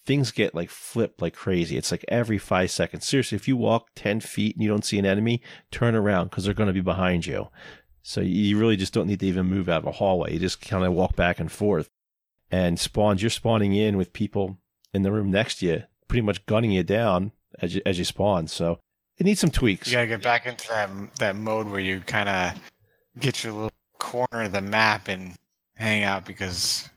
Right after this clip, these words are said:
Speaker 2: I mean, well, and hardcore camping is just brutal.
Speaker 1: <laughs> Yeah, but that, that's
Speaker 2: Um,
Speaker 1: just a play style,
Speaker 2: abs-
Speaker 1: though.
Speaker 2: And then, but, and then in core, you know, you just kinda get your little corner, your, your section of the map. You know, you little,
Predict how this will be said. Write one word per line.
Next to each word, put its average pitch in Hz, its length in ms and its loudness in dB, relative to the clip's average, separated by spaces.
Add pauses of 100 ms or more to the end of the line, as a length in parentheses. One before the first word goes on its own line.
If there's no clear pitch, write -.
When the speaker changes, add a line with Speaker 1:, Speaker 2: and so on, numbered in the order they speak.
(140)
Speaker 2:
I 110 60 -8
mean, 101 240 -4
well, 101 220 -4
and 104 160 -8
hardcore 113 420 -4
camping 95 380 -6
is 80 180 -8
just - 220 -8 (180)
brutal. 90 400 -6
Speaker 1:
<laughs> - 40 -12 (340)
Yeah, 123 100 -8 (100)
but 110 260 -2 (240)
that, 82 140 -6
that's 143 140 2
Speaker 2:
Um, 147 40 0
Speaker 1:
just - 100 -2
a 92 60 -2
play 104 240 0
style, 98 380 0
Speaker 2:
abs- 87 80 2
Speaker 1:
though. 87 320 0 (520)
Speaker 2:
And 104 220 -2
then, 95 500 -2 (160)
but, 117 200 -2
and 101 260 -2
then 101 140 -2
in 95 160 -6
core, 104 440 -4
you 92 120 -6
know, 92 80 -8
you 90 180 -10
just 98 220 -8
kinda 87 420 -4 (160)
get 110 160 -6
your 101 220 -8
little 101 360 -10
corner, 107 400 -6
your, 90 220 -8
your 98 240 -14
section 104 540 -2
of 92 80 -12
the 92 80 -8
map. 92 360 -2 (140)
You - 60 -14
know, - 80 -12
you 190 160 -14
little, 196 260 -12